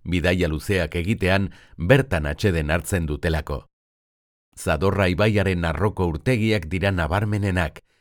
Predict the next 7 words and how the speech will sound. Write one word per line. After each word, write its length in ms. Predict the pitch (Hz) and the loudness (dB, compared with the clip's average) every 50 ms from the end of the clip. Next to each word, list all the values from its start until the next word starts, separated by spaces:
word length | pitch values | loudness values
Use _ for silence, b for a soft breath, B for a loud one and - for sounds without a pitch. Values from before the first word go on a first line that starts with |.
| _ _ _ _ | _ _ _ _
Euskal 440 | - 107 107 101 - - - 117 107 | 2 2 2 2 2 2 2 2 4
Autonomia 560 | 95 85 - 117 110 101 87 87 82 78 78 | 2 0 0 0 0 0 0 0 0 0 0
Erkidegoko 640 | 78 - - 117 113 98 95 78 82 80 80 - 98 | -2 -2 -2 0 2 2 2 0 0 -4 -2 -2 0
barneko 560 | 82 92 90 80 87 107 123 120 - 98 87 | 2 2 2 2 2 0 -2 0 0 -2 -2
hezegune 480 | 82 - - 120 95 95 92 92 87 73 | -2 0 -2 -2 0 0 0 0 0 -2
garrantzitsuenak 960 | 69 78 78 104 120 110 98 - 92 76 - 85 78 71 69 71 71 67 71 | -2 -2 0 0 0 -2 -2 -6 -8 -6 -4 -4 -4 -2 -2 -4 -6 -6 -4
baitira. 560 | 71 78 78 69 - 82 76 73 67 - _ | -4 -2 -2 -2 -4 -4 -4 -4 -6 -6 _